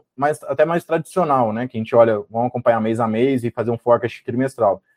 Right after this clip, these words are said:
A gente tem outras dinâmicas de, de execução orçamentária, que a gente pode falar de um rolling budget, né, que as empresas, muitas vezes, a cada três meses, faz um orçamento projetado pra dezoito meses,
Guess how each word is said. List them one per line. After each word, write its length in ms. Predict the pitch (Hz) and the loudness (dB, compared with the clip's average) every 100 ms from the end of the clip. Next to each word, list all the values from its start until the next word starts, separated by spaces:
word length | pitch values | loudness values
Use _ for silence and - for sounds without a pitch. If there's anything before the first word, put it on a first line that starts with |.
| _ - | _ -6
A 60 | |
gente 220 | 113 165 | -4 -4
tem 120 | - 165 | -2 2
outras 360 | 156 202 185 | 4 4 0
dinâmicas 760 | 143 127 135 165 135 117 101 - | 2 2 2 0 -2 -4 -4 -12
de, 640 | 104 113 110 107 104 101 - | -8 -4 -4 -4 -6 -8 -8
de 80 | 113 | -6
execução 480 | 113 120 - 113 113 | -2 -4 -2 -2 0
orçamentária, 680 | 113 117 110 104 143 143 | 0 -2 -4 2 4 4
que 80 | 117 | 2
a 40 | 113 | -4
gente 120 | 113 | 0
pode 180 | 120 123 | 0 2
falar 220 | 120 123 | 4 4
de 80 | 135 | 4
um 160 | 120 | -4
rolling 400 | 110 - 135 139 | -6 0 2 2
budget, 440 | 113 131 104 95 107 | 4 2 2 -8 -8
né, 160 | 120 | -8
que 240 | 123 110 - _ _ _ | -6 -10 -12 _ _ _
as 120 | 101 | -6
empresas, 420 | 113 120 123 123 | -4 2 2 2
muitas 280 | 110 113 120 | -4 -2 0
vezes, 160 | 123 120 | 2 2
a 60 | |
cada 200 | - 127 | 2 2
três 260 | 135 127 120 | 2 2 0
meses, 400 | 113 120 143 147 - | 2 2 2 -2 2
faz 200 | 131 135 | 4 4
um 120 | 135 | 0
orçamento 440 | 139 139 120 131 | 0 0 -2 -4
projetado 560 | - 127 123 - 123 135 | -2 0 0 0 0 0
pra 140 | 139 | -4
dezoito 480 | 135 120 123 135 110 | -4 -2 2 2 0
meses, 320 | 101 92 - | -8 -8 -12